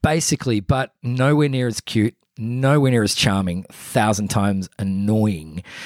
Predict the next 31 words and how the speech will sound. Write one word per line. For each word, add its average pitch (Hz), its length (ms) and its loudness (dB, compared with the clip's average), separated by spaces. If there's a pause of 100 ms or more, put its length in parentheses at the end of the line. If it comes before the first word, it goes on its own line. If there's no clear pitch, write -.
(200)
And 120 180 2
it's - 180 -2
just, - 300 0
it's 117 160 -4
not 143 140 2
okay. 98 440 -2
And 117 140 -6
that 170 160 2
was 170 140 0
that, 139 240 0 (440)
um, 120 560 0 (120)
sort 135 160 0
of, 113 320 -4 (540)
uh, 117 680 2
money-making 127 540 0
scheme, 101 420 -2
you 107 120 2
know, 110 180 2
the, 107 220 0
the 104 100 -4
marketable 113 720 -2
thing 139 340 -2
was 101 200 -2
everyone 104 340 0
wants 120 160 0
to 143 60 -2
have 143 100 2
a 147 40 4
little 143 200 4
Gungan, 147 440 2
perhaps. 113 460 0